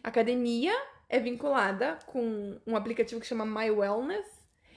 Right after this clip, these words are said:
E aí ele me dá pontos, dependendo dos exercícios que eu faço. E aí eu sou competitiva comigo mesma. Eu quero manter a média de pontos lá.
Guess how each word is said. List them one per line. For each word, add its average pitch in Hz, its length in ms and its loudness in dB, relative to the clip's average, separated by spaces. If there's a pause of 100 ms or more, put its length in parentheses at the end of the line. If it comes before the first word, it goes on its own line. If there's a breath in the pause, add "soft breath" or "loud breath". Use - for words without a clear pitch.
(180 soft breath)
E 240 140 0
aí 269 120 6
ele 285 140 0
me 302 120 -2
dá 302 120 2
pontos, 339 680 -2
dependendo 233 420 -2
dos 220 80 -6
exercícios 226 360 -4
que - 80 -8
eu 226 60 0
faço. 214 380 -2
E 294 80 0
aí 349 180 4
eu 381 80 -2
sou 359 160 -8
competitiva 370 540 -2
comigo 349 260 -4
mesma. 285 280 2
Eu 240 80 -2
quero 254 160 -2
manter 254 260 -4
a 302 60 0
média 294 300 -2
de 302 140 -4
pontos 285 500 -4
lá. 254 400 -2